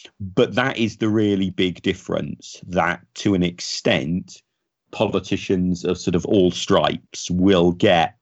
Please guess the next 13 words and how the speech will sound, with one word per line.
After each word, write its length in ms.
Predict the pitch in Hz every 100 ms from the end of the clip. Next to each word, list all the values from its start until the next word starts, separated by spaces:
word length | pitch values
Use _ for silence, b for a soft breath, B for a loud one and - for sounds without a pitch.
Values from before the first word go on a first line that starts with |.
| -
a 180 | 82 87
fair 920 | - - 95 87 85 82 82 82 78 - _ _
hearing 640 | 117 95 80 67 76 98 - _ _ _ -
across 320 | - 95 -
all 180 | 101 90
of 120 | 85
the 80 | 85
T 220 | - 85
V 280 | 82 78 78
news 300 | 87 85 82
channels. 640 | - 50 50 - - - b b b -
And 300 | 87 87 87
so, 720 | - 92 90 87 85 87 87